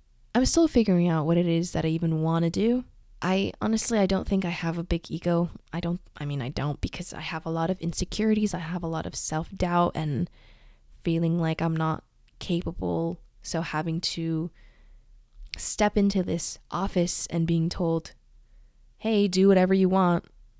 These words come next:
or not even whatever you want, but just do things, and there has to be a good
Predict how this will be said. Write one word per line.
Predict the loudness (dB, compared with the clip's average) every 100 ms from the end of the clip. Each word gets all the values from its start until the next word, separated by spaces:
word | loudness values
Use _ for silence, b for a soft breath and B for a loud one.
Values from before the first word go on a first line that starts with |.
| -10
or | -4
not | 0 2
even | 2 2
whatever | 2 2
you | 2
want, | 0 0
but | -6
just | -8 -10 -18 -20 -2
do | 4 4
things, | 6 4 6 4
and | 2 0 B B -4
there | -2
has | -2 -2 -2 0
to | -2
be | 0 0 0
a | -2
good | 0 2 2